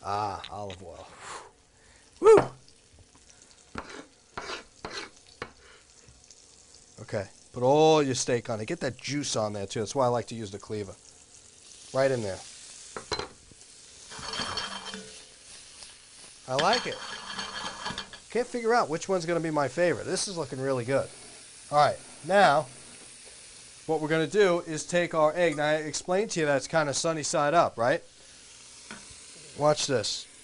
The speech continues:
Now, with this one, I just kinda let it cook over the fire. I raise it high,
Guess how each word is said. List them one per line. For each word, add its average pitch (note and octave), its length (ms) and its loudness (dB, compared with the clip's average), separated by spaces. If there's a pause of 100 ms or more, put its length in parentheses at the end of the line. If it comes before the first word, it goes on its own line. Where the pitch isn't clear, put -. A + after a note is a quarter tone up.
(3500)
Now, D#3+ 300 8
with D#3 160 -2
this A3+ 260 6
one, C#3+ 300 -2 (1400)
I D3 80 -6
just F3+ 220 -4
kinda F#3 220 2
let E3 200 2
it D3 100 -4
cook E3 240 -2
over D#3 220 2
the C3+ 80 0
fire. C3+ 380 6
I G2+ 40 0
raise C3 320 2
it D#3+ 80 -2
high, C3+ 380 4